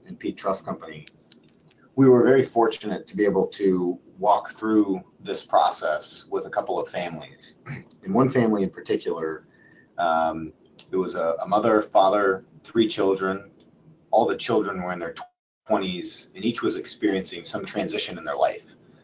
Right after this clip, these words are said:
Um, it was marriage, graduation, beginning of careers, and in some cases, uh, all three. And there were some catalysts for why the family wanted to come to the table and really engage in this process.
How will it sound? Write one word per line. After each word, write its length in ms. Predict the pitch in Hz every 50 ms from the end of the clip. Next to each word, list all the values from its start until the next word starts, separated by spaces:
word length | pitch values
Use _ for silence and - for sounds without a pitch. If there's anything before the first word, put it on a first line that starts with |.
| - -
Um, 200 | 80 78 76 80
it 60 | 82 82
was 120 | - -
marriage, 360 | 98 107 110 107 101 92 -
graduation, 800 | - 87 80 80 - - 104 104 - - 107 101 - 101 95 92 -
beginning 300 | - 87 82 95 92 87
of 80 | - -
careers, 680 | - 92 92 98 101 101 98 - - - - - - - - - - - - - _ -
and 80 | 95
in 80 | 92 85
some 180 | - 101 98
cases, 720 | 92 98 92 87 - - - 87 87 78 80 - - - _ -
uh, 160 | 76 73 78 78 - - - - _ - _ _ -
all 200 | - 95 95 -
three. 300 | - 127 131 - - - _ - - _ _ - _ _ _ _ _ _ _ _ _ _ _ _ _ _ _ _ - - - _ _ - - _ _ _ _ _ -
And 400 | 127 127 123 120 120 117 - - _ _ _ _ _ _ _ _ _ - - - -
there 100 | 127 135
were 60 | 127
some 180 | - - 123 120
catalysts 600 | - 127 127 139 131 117 110 101 101 - - -
for 80 | 113 107
why 140 | 101 98
the 100 | 98 95
family 340 | 95 - 98 98 98 95 85
wanted 260 | 80 87 87 85 -
to 60 | - -
come 200 | - 104 98 92
to 60 | -
the 100 | - -
table 420 | - - 95 92 - 87 78 78
and 80 | 80 82
really 180 | 85 85 82
engage 400 | 80 80 85 92 90 90 85 -
in 80 | 87 82
this 120 | 80 -
process. 720 | - - 90 80 78 - - - - - - - - -